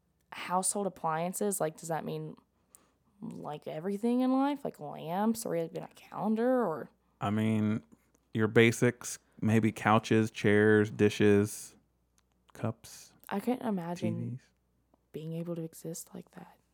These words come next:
Speaker 1: That's so
Speaker 2: Yeah.
Speaker 1: hard.
Speaker 2: Well, yeah. I don't know.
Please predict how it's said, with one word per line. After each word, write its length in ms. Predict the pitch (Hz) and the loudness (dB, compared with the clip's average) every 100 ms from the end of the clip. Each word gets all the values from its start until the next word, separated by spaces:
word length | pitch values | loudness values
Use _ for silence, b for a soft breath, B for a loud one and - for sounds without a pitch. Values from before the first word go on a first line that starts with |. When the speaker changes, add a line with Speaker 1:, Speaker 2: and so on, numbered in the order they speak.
| _ | _
Speaker 1:
That's 200 | 190 - | -8 -6
so 180 | - 196 165 | -6 -4 -2
Speaker 2:
Yeah. 120 | - | -2
Speaker 1:
hard. 240 | 233 208 - _ _ _ b b | -2 -4 -10 _ _ _ b b
Speaker 2:
Well, 340 | - 135 143 - _ _ _ _ _ - | 4 4 4 0 _ _ _ _ _ -2
yeah. 240 | 110 110 113 - _ _ _ _ _ _ _ _ _ - | 0 2 -2 -8 _ _ _ _ _ _ _ _ _ -8
I 40 | |
don't 200 | 95 90 | -4 -2
know. 180 | 87 90 | -2 -6